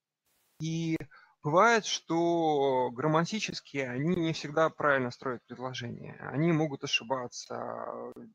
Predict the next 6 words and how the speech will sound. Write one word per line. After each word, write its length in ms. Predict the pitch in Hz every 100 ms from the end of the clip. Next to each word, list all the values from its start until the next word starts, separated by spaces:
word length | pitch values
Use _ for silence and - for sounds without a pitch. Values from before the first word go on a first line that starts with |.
| -
не 560 | - - 135 135 143
до 100 | 143
конца 340 | 139 147 151 156
верно 420 | 147 143 135 123 - - - - - - -
обозначать, 840 | 127 135 143 139 156 143 - -
э, 300 | 120 120